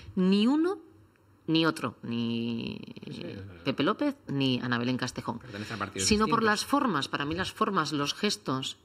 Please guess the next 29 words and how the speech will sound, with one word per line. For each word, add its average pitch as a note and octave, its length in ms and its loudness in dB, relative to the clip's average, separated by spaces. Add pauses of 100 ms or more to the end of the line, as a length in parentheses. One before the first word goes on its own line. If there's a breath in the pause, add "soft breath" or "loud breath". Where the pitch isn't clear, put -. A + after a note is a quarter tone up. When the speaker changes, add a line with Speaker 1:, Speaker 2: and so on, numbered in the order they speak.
(440)
Speaker 1:
es C#3+ 140 0
importante, B2+ 680 -2
sobre B2 220 -2
todo C3+ 240 0
cuando C#3 260 -2
tienes C3+ 720 0 (140)
una B2 560 0
responsabilidad C3 960 0
pública. - 400 -8 (420 loud breath)
Speaker 2:
No A#2+ 80 0
cabe A#2+ 180 4
la A2 60 2
menor G2+ 200 0
duda, G2 260 0
a C3+ 80 2
eso B2+ 120 -2
me B2+ 100 2
refería B2+ 340 2
yo A#2+ 100 4
también. B2 380 2
Y C3+ 60 -4
fíjese G3 600 0 (180)
que C3+ 80 -2
guardo D#3+ 280 2
para D#3+ 160 2
mí E3+ 220 0
que D3 280 0
al C3 80 2
exalcalde D3+ 680 0